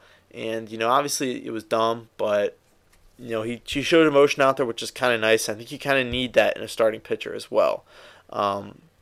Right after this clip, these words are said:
but that's it for baseball, actually. Um, oh, last thing with baseball. Never mind. Sorry.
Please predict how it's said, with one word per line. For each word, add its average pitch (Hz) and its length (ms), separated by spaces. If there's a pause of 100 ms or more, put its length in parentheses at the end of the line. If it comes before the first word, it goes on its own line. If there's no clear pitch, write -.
(120)
but 120 140
that's 160 260
it 151 360
for 131 520 (240)
baseball, 135 600
actually. 131 680 (320)
Um, 107 320
oh, 151 80
last 143 320
thing 160 60
with 120 100
baseball. 101 260
Never 139 140
mind. 104 160 (100)
Sorry. 107 260